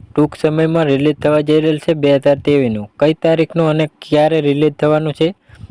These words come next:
તે પહેલાં વીડિયોમાં નવા હોય તો વીડિયોને છેલ્લે સુધી જોવાનું ચૂકતા નહીં. અમારી જય ગોગા મહારાજ વ્લોગ્સ YouTube ચેનલની અંદર નવા છો તો સબસ્ક્રાઇબ ના કરી હોય તો તે પહેલાં સબસ્ક્રાઇબ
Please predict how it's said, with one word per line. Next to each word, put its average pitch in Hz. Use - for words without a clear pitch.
તે 135
પહેલાં 147
વીડિયોમાં 139
નવા 139
હોય 143
તો 143
વીડિયોને 135
છેલ્લે 135
સુધી 127
જોવાનું 135
ચૂકતા 151
નહીં. 135
અમારી 147
જય 139
ગોગા 143
મહારાજ 139
વ્લોગ્સ 127
YouTube 139
ચેનલની 139
અંદર 139
નવા 127
છો 135
તો 139
સબસ્ક્રાઇબ 135
ના 113
કરી 139
હોય 135
તો 131
તે 135
પહેલાં 120
સબસ્ક્રાઇબ 135